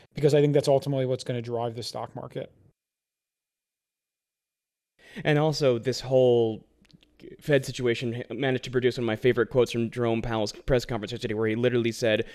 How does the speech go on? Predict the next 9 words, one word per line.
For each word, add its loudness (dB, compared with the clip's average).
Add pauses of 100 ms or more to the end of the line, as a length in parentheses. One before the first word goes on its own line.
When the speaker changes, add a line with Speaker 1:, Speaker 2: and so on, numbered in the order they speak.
(140)
Speaker 2:
"We 4
now 2
understand -2 (160)
how 0
little 4
we 2
understand -4
inflation," -4
which, -2